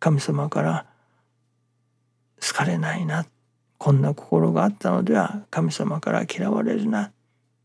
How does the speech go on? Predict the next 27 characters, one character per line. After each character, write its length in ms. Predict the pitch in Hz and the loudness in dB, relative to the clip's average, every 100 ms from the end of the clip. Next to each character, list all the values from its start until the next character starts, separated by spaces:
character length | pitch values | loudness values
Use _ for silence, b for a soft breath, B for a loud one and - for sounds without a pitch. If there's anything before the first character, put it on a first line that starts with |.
| _ | _
と 120 | - 220 | 4 4
思 600 | - 254 185 202 262 214 | 2 2 8 8 8 6
う 40 | |
よ 180 | 185 214 | 6 6
う 40 | |
な 180 | 175 - | 4 0
心 420 | - - - 185 | -4 -4 0 4
を 180 | 190 208 b b b b b - | 4 2 b b b b b 4
自 300 | 156 143 - | 4 4 0
ら 220 | 143 135 | 0 2
の 180 | 135 147 | 2 0
心 400 | - - 160 165 | -4 -2 2 4
の 100 | 170 | 4
中 320 | 180 202 - | 6 4 2
か 80 | 160 | -4
ら 220 | 139 - _ _ _ - | -4 -8 _ _ _ 0
取 220 | 147 180 | 2 4
り 100 | 220 | 2
除 320 | 156 147 170 | 2 0 0
い 40 | |
て 200 | - - | -2 -6
い 80 | 214 | -6
く。 200 | - - _ _ _ _ _ | -8 -20 _ _ _ _ _
そ 260 | - 180 196 | 0 4 6
う 40 | |
い 180 | 196 220 | 8 6
う 240 | 302 392 | 4 -2